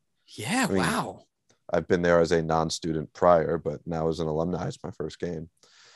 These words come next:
Speaker 2: And it was one of those things where it's like, yeah, Penn State's a top ten team. Auburn's, you know, twenty-two, I think they were.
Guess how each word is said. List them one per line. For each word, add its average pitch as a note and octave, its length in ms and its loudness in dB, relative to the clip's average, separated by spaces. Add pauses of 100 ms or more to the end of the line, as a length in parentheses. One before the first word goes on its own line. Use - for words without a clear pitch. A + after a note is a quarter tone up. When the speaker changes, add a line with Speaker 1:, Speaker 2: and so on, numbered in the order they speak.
(720)
Speaker 2:
And A2+ 60 4
it - 20 6
was A2+ 100 4
one D3 100 8
of D#3+ 60 10
those C#3+ 180 6
things C3+ 220 4
where G2 60 4
it's F2 100 -2
like, F#2 180 0
yeah, A#2 140 4
Penn A2+ 260 -2
State's G#2 300 -2
a - 60 -6
top G#2 260 0
ten G2 240 -2
team. F#2 480 -2
Auburn's, F#2+ 680 0
you F2+ 60 -4
know, E2+ 120 -2
twenty-two, F#2+ 580 -2
I F2 60 0 (120)
think F2+ 160 -10
they F#2 80 0
were. F2+ 360 0